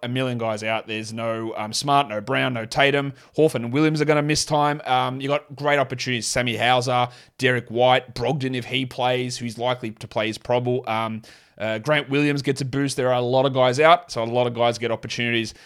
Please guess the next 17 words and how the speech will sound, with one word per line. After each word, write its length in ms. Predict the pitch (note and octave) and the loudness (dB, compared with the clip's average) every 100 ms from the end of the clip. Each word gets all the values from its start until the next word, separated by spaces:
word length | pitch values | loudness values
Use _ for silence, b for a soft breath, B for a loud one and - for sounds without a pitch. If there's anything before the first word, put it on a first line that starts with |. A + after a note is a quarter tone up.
| B - | B -6
there 240 | A2+ A2 | -2 -2
in 240 | G#2 A2 | -4 -10
Boston. 340 | G#2+ G#2 - B2+ | -6 -6 -4 2
They're 140 | A#3 | 4
probably 220 | B3 G#3+ | 4 2
the 80 | E3 | 0
two 200 | D#3+ D3 | -2 -2
biggest 380 | B2 C3 C3+ - | 0 -2 -2 -2
news 180 | C3 A#2+ | -2 -2
things. 180 | C3 C3+ | -4 -2
There 80 | |
was 220 | C#3+ D3+ - | 4 4 4
some 200 | B2 B2 | -2 -2
wor-, 300 | C3 B2+ - | 0 0 0
uh, 120 | A#2 | -2
news 340 | A#2+ C3 A#2+ | -2 -4 -2
of 240 | B2 A#2 | -2 -2